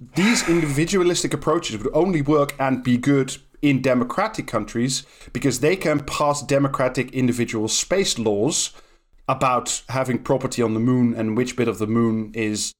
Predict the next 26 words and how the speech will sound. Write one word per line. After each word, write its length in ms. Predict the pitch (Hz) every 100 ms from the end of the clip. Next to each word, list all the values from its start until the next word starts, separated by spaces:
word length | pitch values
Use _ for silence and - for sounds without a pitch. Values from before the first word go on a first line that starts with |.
| -
the 80 | 113
U 140 | 110
K's 400 | 110 120 107 101
or 200 | 104 98
the 100 | 101
Americans'. 680 | 107 113 - 98 95 117 - _ -
So 140 | - 127
we 140 | 131
could 160 | 139 131
do 140 | 156
that 180 | 165 -
nationally. 640 | 131 139 - 98 92 156 - - _ _
Um, 460 | 135 127 131 127 -
and 160 | 139 143 147
authoritarian 720 | 139 170 156 147 156 190 151
regimes 480 | 110 107 117 151 113
like 200 | 110 -
the 60 |
Russians 520 | 101 110 - 113 104 104
and 120 | 101
the 60 |
Chinese 540 | - 113 107 110 107 - - - -
don't 280 | 104 147 165
have 240 | 139 139 131
democratic 420 | 127 123 123 104
legitimacy, 840 | 107 110 185 190 131 - 127